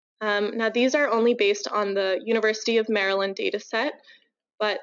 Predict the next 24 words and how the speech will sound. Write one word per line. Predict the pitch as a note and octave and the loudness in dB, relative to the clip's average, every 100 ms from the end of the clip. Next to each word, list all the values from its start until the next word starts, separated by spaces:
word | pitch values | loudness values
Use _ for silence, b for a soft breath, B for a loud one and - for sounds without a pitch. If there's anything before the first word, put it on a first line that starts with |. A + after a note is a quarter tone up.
| - | -2
they | A3 A3 - | 0 0 -2
do | A#3+ A#3+ A#3+ A#3+ - - | 0 2 4 2 0 -4
list | G#3 G#3+ A#3 - - | 0 0 0 -8 -2
all | G#3 | -2
countries | G#3 G#3 G3 - A3 A#3+ A#3+ - | -2 -4 -4 -2 -2 -2 -4 0
based | G3+ G3+ - | 2 0 -4
on | G#3 G3 F#3+ | -4 -4 -6
the | G3+ | -4
greatest | G#3+ A3+ A#3 A3+ | 0 2 2 0
tree | - G#3+ | -4 -4
cover | - G3 G#3 | -4 0 2
loss | F#3+ F#3 - - | 2 0 -4 -8
between | G#3 - G#3+ G3+ G#3 | -8 -6 -4 -4 -6
two | A3 | -6
thousand | G#3 G3+ G#3+ | -2 -2 0
one | F#3+ F#3+ | 0 -2
and | F#3+ G3 | -4 -4
two | G#3 | -2
thousand | G3+ G3 G#3 - | -2 -4 -8 -4
fourteen. | F#3+ F#3 - F#3+ F#3+ B3+ - _ _ _ _ _ _ _ _ _ _ _ | -4 -4 -10 -12 -14 -16 -18 _ _ _ _ _ _ _ _ _ _ _
And | A3+ | 0
they | A#3 | 0
also | G#3+ A3+ C4 B3 | 2 0 0 0
show | - G#3+ G3+ G3+ | 0 2 2 2